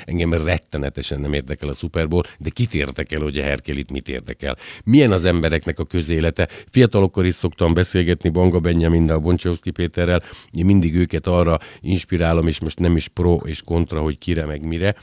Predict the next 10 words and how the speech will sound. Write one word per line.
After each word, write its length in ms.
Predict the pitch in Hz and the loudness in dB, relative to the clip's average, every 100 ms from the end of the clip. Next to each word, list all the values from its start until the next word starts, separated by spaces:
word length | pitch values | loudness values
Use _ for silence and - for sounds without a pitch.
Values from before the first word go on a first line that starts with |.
| - _ | -18 _
Nyilván 280 | 85 85 78 | -4 -2 -2
én 100 | 78 | -2
a 60 | 78 | -4
keresztény 460 | 85 80 - 78 | -6 -8 -4 -4
konzervatív 720 | - 82 78 76 80 82 76 | -2 -2 0 -2 -2 -4 -2
oldalt, 480 | 82 82 78 78 - | -2 -2 -4 -6 -4
ö, 120 | 82 76 - - | -6 -6 -12 -16
támogatom 640 | - 82 80 80 80 - 78 | -6 -2 0 -2 -4 -4 -2
neveltetésemből 960 | 82 82 80 80 78 78 87 80 80 | -2 -2 -4 -6 -8 -6 -4 -2 -2
adódóan. 580 | 76 80 87 85 87 90 | -4 -2 -2 0 2 2